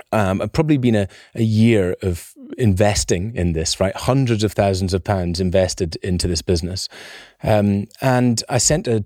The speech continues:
tweet out to a journalist. And, um, they got, I got into a bit of a conversation. And off the back of that, we got a ten-minute feature in B B C World News in over two hundred countries.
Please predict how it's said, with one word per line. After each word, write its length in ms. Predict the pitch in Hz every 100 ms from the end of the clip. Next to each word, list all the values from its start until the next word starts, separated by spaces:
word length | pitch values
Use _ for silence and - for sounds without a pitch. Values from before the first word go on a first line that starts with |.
| -
tweet 280 | - 120
out 200 | 104 104
to 100 | -
a 60 | 98
journalist. 640 | 90 95 87 60 - - - _ - - - _ _ -
And, 440 | 127 120 117 117 - -
um, 300 | 123 113 120
they 100 | 139
got, 200 | 123 127 -
I 80 |
got 140 | 123 131
into 160 | 123
a 40 | 110
bit 120 | 113
of 80 | 110
a 40 |
conversation. 680 | - 104 95 95 92 85 87 -
And 220 | 101 95 - -
off 180 | 151 143
the 80 | 127
back 260 | 120 120 113
of 80 |
that, 240 | 95 85 -
we 140 | 101
got 120 | 98 87
a 40 |
ten-minute 640 | - - 139 151 131 117 -
feature 520 | - 110 - 87 82
in 160 | - 95
B 140 | 120
B 100 | 113
C 160 | - 110
World 320 | 101 98 92
News 380 | 95 90 82 -
in 160 | 98
over 180 | 92 90
two 240 | - 120
hundred 300 | 98 92 85
countries. 500 | - 87 - 69 -